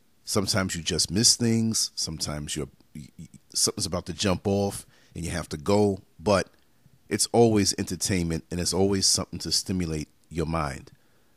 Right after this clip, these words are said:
That being said, let me just say welcome to the Lance Scurv Show. Thanks for coming back. And I just have a few thoughts on this that I want to share. First of all,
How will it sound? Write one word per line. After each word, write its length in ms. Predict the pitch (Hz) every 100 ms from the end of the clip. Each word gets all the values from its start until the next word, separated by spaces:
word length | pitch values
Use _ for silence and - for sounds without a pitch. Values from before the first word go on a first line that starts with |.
| _
That 240 | - 131 113
being 220 | 95 85
said, 320 | - 92 82
let 80 | 101
me 60 | 120
just 200 | 95 -
say 120 | 95
welcome 540 | 82 92 - 92 92 - _
to 100 | -
the 80 | 90
Lance 300 | 87 87 -
Scurv 220 | 92 85
Show. 240 | - 92 85
Thanks 280 | 95 87
for 60 | -
coming 240 | - 87
back. 420 | 82 95 98 - - _ _ _ _ _ _ _ -
And 460 | 110 98 87 82 - _
I 80 | 117
just 180 | 156 147
have 100 | 127
a 80 | 127
few 180 | 123
thoughts 380 | 120 135 131 -
on 160 | 71 67
this 380 | 64 - - - _ _ _ _ _ _
that 100 | 95
I 40 |
want 200 | 82 80
to 20 | 71
share. 400 | - 82 65 - _ _ _ _ _ _ _ _
First 340 | - 220 -
of 120 | -
all, 280 | 95 78 69